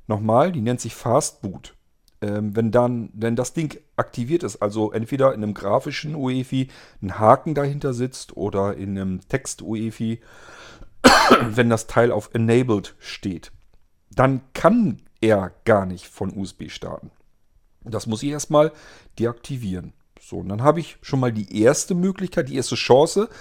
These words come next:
dass er überhaupt mitkriegt, dass er vielleicht U S B irgendwie was angeschlossen hat. Dann der zweite Punkt, wo man nach gucken kann, wäre, äh, Boot U S B First. Wenn ihr sowas habt, natürlich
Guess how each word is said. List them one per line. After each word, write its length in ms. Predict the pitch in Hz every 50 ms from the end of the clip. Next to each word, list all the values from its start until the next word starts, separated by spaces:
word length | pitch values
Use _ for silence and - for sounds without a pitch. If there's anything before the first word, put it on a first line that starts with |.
| - - - -
dass 140 | - 113 -
er 80 | 135 120
überhaupt 400 | 104 101 120 135 131 - - -
mitkriegt, 640 | 107 127 185 - - - - - 147 131 - -
dass 160 | 127 113 -
er 80 | 120 -
vielleicht 340 | - 120 - 110 - - -
U 140 | 151 135
S 80 | 117 -
B 180 | - - 120 120
irgendwie 380 | - 139 131 120 110 117 107
was 160 | 110 104 -
angeschlossen 600 | - 104 98 95 - - - 95 90 - 98 92
hat. 220 | 104 135 143 - _ _ _ _ _ _ _ _ _ _ - - - - - - - - - -
Dann 220 | - 127 135 160 147
der 140 | 143 120 -
zweite 680 | - - - 135 127 147 170 - - 190 190 190 190 190 _ _ _ _ _ _ _ _ _ _
Punkt, 400 | - - 175 196 208 - - - _ _ -
wo 100 | - 123
man 160 | 131 131 127
nach 220 | 123 120 - - _ _ _ -
gucken 340 | - 151 151 - 156 143
kann, 420 | - - 147 127 156 170 160 135 104
wäre, 580 | 107 120 135 143 143 143 147 147 147 147 143 147 - _ _ _ _ - -
äh, 160 | - - 110
Boot 380 | 104 101 110 131 160 151 - - - 98 104
U 120 | 131 131 123
S 100 | 110 -
B 220 | - - 123 117
First. 600 | - - - - 123 165 240 262 - - - - - _
Wenn 180 | - 107 120 123
ihr 100 | 117 104
sowas 300 | 113 123 143 143 - -
habt, 180 | 135 - -
natürlich 640 | 117 98 - - - 165 165 196 226 254 240 - -